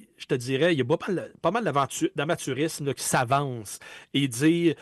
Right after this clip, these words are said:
euh, « L'identité numérique, c'est juste une application sur un téléphone. » Hey, on l'a-tu vu dans les dernières années, c'est quoi une application sur un téléphone ? Comment c'est fait en arrière ? Qui, qui le fait ? Ça coûte plutôt cher, mettons, comme, euh, l'agence frontalière. Puis après ça, ben, d'autres applications qu'on a vues de covid, ben, ça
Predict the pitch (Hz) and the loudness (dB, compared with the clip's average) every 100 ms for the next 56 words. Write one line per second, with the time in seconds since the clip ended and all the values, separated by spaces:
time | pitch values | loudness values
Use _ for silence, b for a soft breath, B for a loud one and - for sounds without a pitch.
0 | B - 127 131 - 143 135 156 143 143 | B 0 4 4 2 -2 0 2 2 2
1 | - 160 143 131 120 170 - 131 120 175 | 0 0 2 0 2 0 -2 -4 0 2
2 | 156 143 - - 127 156 156 127 123 110 | 4 2 -2 0 0 0 -2 -2 -2 -2
3 | 117 110 117 113 113 123 - 143 175 139 | -4 -4 -4 -4 -4 -6 -8 -6 -2 2
4 | 139 131 143 131 143 180 135 175 165 127 | 2 2 0 -2 -2 -2 0 2 2 0
5 | - 127 156 135 120 127 - 156 143 120 | 2 2 2 -4 -2 0 0 -2 -2 -2
6 | 123 170 - 160 156 143 139 151 156 B | -2 -4 -4 -2 0 0 0 -2 -2 B
7 | B - 165 - 151 131 - 143 143 B | B -6 -4 2 4 4 4 2 0 B
8 | B - - 180 - 147 135 147 139 - | B -10 -2 -2 -2 -6 2 4 4 4
9 | 156 160 131 143 131 123 117 113 120 131 | 4 4 2 -2 -2 -2 0 0 -2 -6
10 | 135 123 117 117 139 147 B B - 139 | -6 -4 -2 -2 -4 -8 B B 0 0
11 | 131 131 - 160 131 117 131 127 127 - | 2 0 4 4 4 4 2 0 -2 -2
12 | - 123 110 143 131 123 113 147 123 - | 0 0 0 -2 -2 -2 -4 -2 -4 -2
13 | 123 113 156 147 b b - 123 120 120 | -6 -6 -8 -10 b b -4 0 2 0
14 | 120 113 127 | -2 0 0